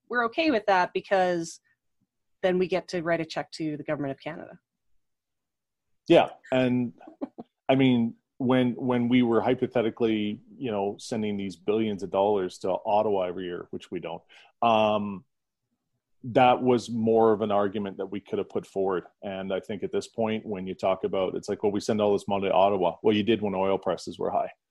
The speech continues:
Speaker 2: "Well, we want to control our pensions." Oh, you mean like aimco?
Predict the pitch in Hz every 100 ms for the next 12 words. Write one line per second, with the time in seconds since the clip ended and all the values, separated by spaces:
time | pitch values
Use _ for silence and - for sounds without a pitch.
0 | _ _ _ 120 113 127 123 123 117 101
1 | 113 107 101 - 104 104 104 80 - _
2 | - - 143 127 135 131 123 - 101 110
3 | 127 180